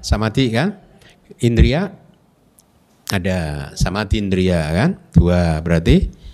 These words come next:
Eh? Tiga ya. Kemudian penguasa? Oh, kekuatan ya.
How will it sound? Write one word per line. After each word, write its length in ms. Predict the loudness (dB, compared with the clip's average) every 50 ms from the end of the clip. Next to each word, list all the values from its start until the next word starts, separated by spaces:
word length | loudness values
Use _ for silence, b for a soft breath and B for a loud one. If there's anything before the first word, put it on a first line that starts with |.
| B B B -2
Eh? 160 | 0 2 4 2 2 2 -4 -18 _ _ _ _ -20 -20 -18 -18 -16 -16 -20 -20 -20 -20 -20 -20 -20 -20 -20 -20 -20 -20 -20 -20 -20 -18 -18 -18 -18 -18 -8 -2 -2
Tiga 240 | 0 0 0 0 0
ya. 480 | 0 0 2 2 2 2 0 -2 -4 -6
Kemudian 560 | -6 -4 -4 -2 0 0 0 0 -2 -4 -4
penguasa? 560 | -4 -2 0 2 2 4 2 2 0 -4 -10 -18 -20 _ _ _ _ _ _ _ _ _ _ -20 -20 _ _ _ _ -20 -20 -20 -20 -20 -20 -20 -20 -20 -20 -20 -20 -20 -20 -20 -20 -20 -20 -20 -20 -20 -20 -20 -20 -20 -20 -20 -20 -20 -20 -20 -20 -20 -20 -20 -18 -16 -16 -16 -16 -16 -18 -18 -18 -18 -20 -20 -18 -18 -18 -18 -18 -18 -16 -18 -18 -18 -16 -8 -4
Oh, 80 | -2 -2
kekuatan 560 | -2 -2 -6 -6 -6 -6 -4 -4 -4 -4 -2
ya. 160 | -4 -4 -4